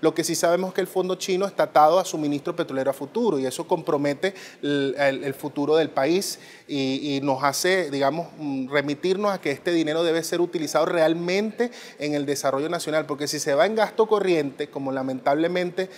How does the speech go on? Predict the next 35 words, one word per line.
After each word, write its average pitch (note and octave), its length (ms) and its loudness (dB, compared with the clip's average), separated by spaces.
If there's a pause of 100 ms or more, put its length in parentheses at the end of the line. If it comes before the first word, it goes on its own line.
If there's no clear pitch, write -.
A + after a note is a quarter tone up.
(240)
este, C3+ 460 -4 (100)
ha, D3 80 4
ha C#3+ 240 0
sucedido E3+ 580 2
en C#3+ 60 2
algunos C#3+ 320 -2
casos D3+ 420 4
o C#3 140 0
por, C#3 180 0
al, C3+ 240 0
por, B2+ 380 -4
digamos, D3+ 420 -2
en C3 240 -6 (120)
ciertos D#3 420 -2
escándalos D#3+ 420 0
de E3+ 80 -4
corrupción C3 460 -6
que D3+ 60 -4
han C3+ 60 -8
podido D#3 220 -4
salir D3 220 -6
por E3+ 160 -2
allí, D#3+ 180 -2
realmente C#3+ 420 2
lo F#3 60 -2
que E3+ 80 -6
estamos D3+ 300 -4
haciendo D#3+ 280 -4
es E3 60 -10
comprometernos D#3+ 800 -2
a E3+ 60 -4
largo D3+ 260 0
plazo E3 480 0 (340)
y, F#3+ 360 0
eh, C3+ 420 2